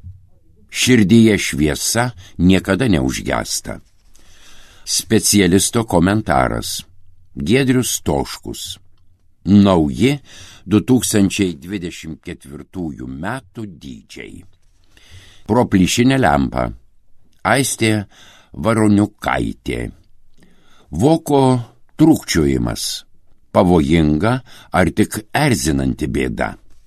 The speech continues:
Apsižvalgymai namie. Pranas Pliuška. Išgyventa, patirta, atrasta. Socialinis pulsas. Nuo smurto rato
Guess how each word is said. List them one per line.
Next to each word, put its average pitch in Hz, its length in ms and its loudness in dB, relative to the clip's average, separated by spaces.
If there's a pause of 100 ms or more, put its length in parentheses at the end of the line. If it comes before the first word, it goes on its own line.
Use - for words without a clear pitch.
(920)
Apsižvalgymai 127 1400 0
namie. 73 540 2 (840)
Pranas 139 640 -2 (120)
Pliuška. 110 560 0 (760)
Išgyventa, 120 920 0 (260)
patirta, 95 720 -2 (280)
atrasta. - 680 -8 (960)
Socialinis 120 1300 0 (140)
pulsas. - 800 -4 (1080)
Nuo 104 220 4
smurto 98 640 2
rato 131 540 0